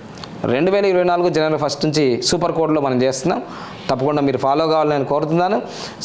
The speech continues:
చాలామంది ఈ ఫీల్డ్లో న్యూమరాలజీలో మేము కూడా మీలా కావాలనుకున్నప్పుడు, మనకు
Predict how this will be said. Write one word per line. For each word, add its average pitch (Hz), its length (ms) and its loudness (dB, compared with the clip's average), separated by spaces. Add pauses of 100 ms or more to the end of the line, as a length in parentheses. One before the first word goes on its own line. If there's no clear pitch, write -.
(120)
చాలామంది 208 440 2
ఈ 185 340 2
ఫీల్డ్లో 196 320 4
న్యూమరాలజీలో 185 760 2 (280)
మేము 170 140 2
కూడా 180 160 2
మీలా 175 260 4
కావాలనుకున్నప్పుడు, 160 840 2 (340)
మనకు 131 480 2